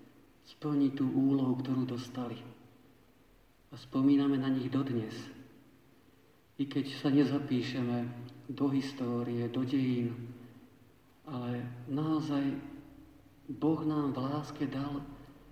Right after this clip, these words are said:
tú úlohu v našom povolaní, ktorá je tým niečím pre nás najlepším. Nebojme sa uveriť tomu. Žiť v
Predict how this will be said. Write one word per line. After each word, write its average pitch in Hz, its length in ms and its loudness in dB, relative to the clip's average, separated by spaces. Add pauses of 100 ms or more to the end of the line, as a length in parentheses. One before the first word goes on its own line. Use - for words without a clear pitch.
(360)
tú 143 240 -2
úlohu 151 720 2 (1400)
v - 80 -2
našom 139 400 0
povolaní, 135 720 0
ktorá 131 320 -2
je 127 240 0
tým 123 80 -2
niečím 131 460 2 (680)
pre 160 160 6
nás 156 480 6 (800)
najlepším. 151 800 -2 (1900)
Nebojme 160 480 2
sa - 160 -4
uveriť 143 640 6
tomu. 127 240 -4 (1800)
Žiť 139 560 -4
v - 20 -14